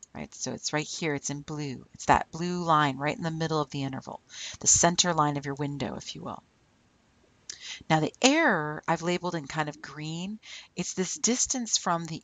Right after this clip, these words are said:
edges to that center, or this is from this edge to the center. Or you could think of it as, hey, you know,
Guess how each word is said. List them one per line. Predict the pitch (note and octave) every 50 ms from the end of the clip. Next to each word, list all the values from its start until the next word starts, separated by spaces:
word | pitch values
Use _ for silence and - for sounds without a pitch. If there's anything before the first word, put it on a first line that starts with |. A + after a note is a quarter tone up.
| - -
edges | A#3 B3 A#3+ - D#3 D#3+ D#3 D3+ C#3+ - - - - _
to | - - - G3 F3
that | E3 D3 - - -
center, | - - D#3+ - C#3+ - - - - - - _ _ _ _ - - - - - - - _ _ _ _ _
or | - D#3+ E3 D#3+ D#3 D3+ D#3 D3
this | D3 C#3+ - -
is | D3+
from | D#3+ E3+ E3 F#3
this | G#3+ C#4+ E4 - -
edge | - - - - -
to | -
the | - -
center. | - - - - - - - - - _ _ _ _ _ _ - - - - - - - _ _ _ _ _ _ _ _ _ -
Or | B3 D#4+ G4 F#4+ G3 E3 D#3 D3+ D#3+
you | E3+ E3+ -
could | F3 -
think | - G3+ G3 -
of | - -
it | E3 D#3
as, | D#3+ D#3+ - -
hey, | A3 A#3+ A#3 F3 C#3+ - -
you | - F3+ F3
know, | E3 D#3 D3+ D3 D3